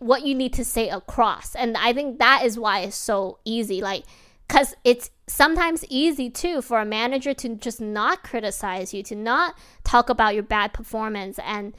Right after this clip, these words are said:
just empathize with you and, and, and avoid the difficult talk. But that is not adding any type of value, and that's not a good leader. If anything, you're hurting the people that needs to hear the feedback sooner so they had an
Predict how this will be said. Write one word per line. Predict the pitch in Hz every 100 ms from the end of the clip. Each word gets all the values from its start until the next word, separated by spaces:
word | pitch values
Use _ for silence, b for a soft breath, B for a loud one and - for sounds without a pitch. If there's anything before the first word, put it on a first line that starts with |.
| b b
just | - 254 -
empathize | 277 302 208 233 208 214 -
with | 214 214
you | 208 190
and, | 143 202 208 202 -
and, | 214 208
and | - 214 208 208 208 208 196 _ -
avoid | 247 220 247 254 320 262
the | 233 233
difficult | 262 262 294 262 -
talk. | - 427 - - - B B
But | 285 -
that | 330 415
is | 294 254
not | 247 254 240
adding | 226 240
any | 226 220
type | 214 220 214
of | 202
value, | 180 240 254 180
and | 208
that's | 233 294 -
not | 480
a | 392
good | 233 196
leader. | 220 226 240 135 - b b -
If | 247
anything, | 285 359 427 294
you're | 240
hurting | - - 277 349 320 254
the | 196
people | - 311 330 185 - b b -
that | 226
needs | 233 254 339 -
to | - 214
hear | - 165 76 - b b
the | 226
feedback | - 262 262 208 135
sooner | - - 285 370 330 -
so | - 226
they | 220
had | 220 240 220
an | 208